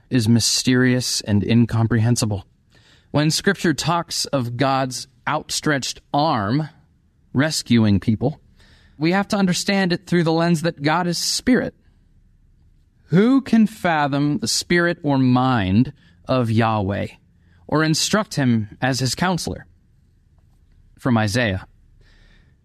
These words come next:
God is the very engineer who first created arms and faces and words and meaning.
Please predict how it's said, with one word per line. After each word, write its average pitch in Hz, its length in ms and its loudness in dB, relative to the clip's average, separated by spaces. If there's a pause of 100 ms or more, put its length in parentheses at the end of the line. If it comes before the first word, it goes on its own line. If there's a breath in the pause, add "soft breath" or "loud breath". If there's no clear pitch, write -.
(340)
God 160 400 0
is 165 240 0
the 160 80 -2
very 185 300 2
engineer 175 640 4
who 135 120 -6
first - 440 -2
created 160 540 0
arms 165 480 2
and 127 240 2
faces 165 540 -2
and 113 200 2
words 147 360 0
and 131 160 4
meaning. 151 340 0